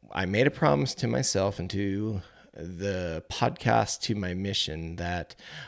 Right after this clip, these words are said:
I would never forsake my family and my obligations outside of this podcast, uh,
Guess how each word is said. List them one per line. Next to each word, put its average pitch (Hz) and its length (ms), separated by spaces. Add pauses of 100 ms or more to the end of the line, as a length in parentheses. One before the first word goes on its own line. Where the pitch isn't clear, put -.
(120)
I 110 160
would 101 220
never 110 400
forsake 107 560
my 92 160
family 127 760
and 101 300
my 90 180
obligations 95 840
outside 107 580
of 104 120
this 98 220
podcast, 82 760 (320)
uh, 67 380